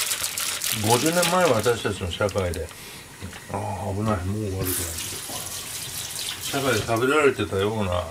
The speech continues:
食事と一致するんだろうなと思ってて、僕はその時代っていうのは、生活習慣病っていうのはあまりない時代で、あまりないっていうか、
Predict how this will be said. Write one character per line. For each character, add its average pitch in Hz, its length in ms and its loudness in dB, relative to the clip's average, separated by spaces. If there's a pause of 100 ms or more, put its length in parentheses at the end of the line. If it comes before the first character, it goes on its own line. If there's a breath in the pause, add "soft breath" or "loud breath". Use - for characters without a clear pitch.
(140)
食 101 360 -4
事 90 140 -8
と 104 100 -6
一 95 380 -4
致 - 20 0
す - 160 -2
る 147 140 -2
ん 165 80 -4
だ 139 80 4
ろ 95 120 2
う 92 40 0
な 92 280 2
と 92 180 -6
思 90 100 -4
っ - 20 -8
て 95 100 -8
て、 87 200 -6
僕 170 160 -2
は 214 80 2
そ 208 100 0
の 202 120 4
時 180 120 -2
代 190 160 4
っ - 20 -4
て - 180 -6
い 180 40 -2
う 156 60 -2
の 107 160 0
は、 92 60 -4 (520 loud breath)
生 139 160 0
活 160 180 8
習 170 140 -2
慣 165 120 4
病 160 140 0
っ 160 40 0
て 160 100 -6
い 170 40 2
う 156 40 4
の 131 60 4
は 104 80 0
あ 98 40 2
ま 117 140 2
り 131 100 0
な 139 200 6
い 165 40 -4
時 117 160 -2
代 87 200 -2
で、 85 100 -6 (1600 loud breath)
あ 104 40 -6
ま 113 140 0
り 123 80 0
な 139 100 4
い 143 40 -2
っ - 20 -6
て 135 140 -4
い - 20 2
う 101 40 -4
か、 95 100 -2